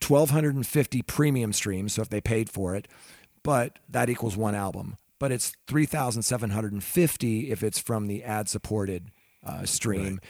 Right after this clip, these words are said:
Speaker 1: And then, you know, like we mentioned last week, that's ten digital downloads equals kind of one, one album. So that's, that's kind of what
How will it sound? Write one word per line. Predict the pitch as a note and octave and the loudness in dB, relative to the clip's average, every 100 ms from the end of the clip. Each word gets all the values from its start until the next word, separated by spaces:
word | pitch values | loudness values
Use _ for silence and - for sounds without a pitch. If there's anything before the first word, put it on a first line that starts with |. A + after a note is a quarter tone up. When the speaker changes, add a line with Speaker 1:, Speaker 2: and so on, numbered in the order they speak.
| - - | -20 -8
Speaker 1:
And | - D#3+ | 0 2
then, | E3 D#3 D3+ D#3+ | 4 4 2 0
you | D#3+ | 0
know, | B2 A2+ | 2 2
like | A#2 B2 | 0 0
we | B2 | 0
mentioned | A2 G#2+ G#2+ | 0 0 -2
last | G2+ G2+ - | -2 -4 -4
week, | G#2 - | -6 -4
that's | G#2+ - - - | -6 -4 -6 -2
ten | A#2+ A2+ | 0 0
digital | G#2+ G2+ G2+ G2 | 0 -2 -4 -4
downloads | G2 G#2 G2 F#2 F#2+ - - | -4 -2 -2 -2 -4 -6 -10
equals | G#2 F#2+ G#2+ - | -10 -8 -6 -6
kind | - G2 | -4 -4
of | F#2 | -6
one, | F2 G2 G#2 G2+ F#2+ F2+ - _ _ _ - | -4 -2 -2 -2 -4 -6 -12 _ _ _ -8
one | A#2 A2 G2+ - | -2 0 0 -2
album. | G2+ F#2 C3 C3 D#3+ - _ _ | -2 -2 -2 -8 -12 -18 _ _
So | - D#3+ D#3+ C#3+ - - - | 0 4 4 4 -2 -8 0
that's, | D#3+ - | 2 2
that's | G3+ E3 - | 0 2 2
kind | D3 D3+ | 0 0
of | A#2+ | 0
what | G#2 A2+ A2 | 2 2 2